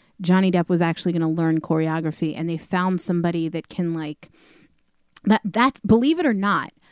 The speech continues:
the hardest part that you pulled off was not C G I. That is actually somebody that can dance like a noodle. I don't know how else to describe it. Like, he must not have a spinal cord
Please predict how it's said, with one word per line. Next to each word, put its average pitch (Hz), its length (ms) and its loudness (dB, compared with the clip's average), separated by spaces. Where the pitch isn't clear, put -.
the 196 140 2
hardest 220 520 2
part 202 300 0
that - 120 -4
you 190 120 4
pulled 185 340 0
off 165 460 -2
was 196 260 6
not 190 240 2
C 175 200 -2
G 160 200 -2
I. 117 160 -6
That 180 200 2
is 208 180 4
actually 185 520 0
somebody 175 380 0
that 151 140 -4
can 175 220 0
dance 170 400 0
like 165 140 0
a 165 60 0
noodle. 165 520 2
I 190 120 4
don't 208 240 6
know 202 240 8
how 185 240 6
else 185 200 2
to - 120 -8
describe 175 480 0
it. 160 200 -2
Like, 175 220 -2
he 196 180 2
must 196 220 4
not 202 140 4
have 185 160 2
a 165 40 2
spinal 170 360 -2
cord 156 320 -2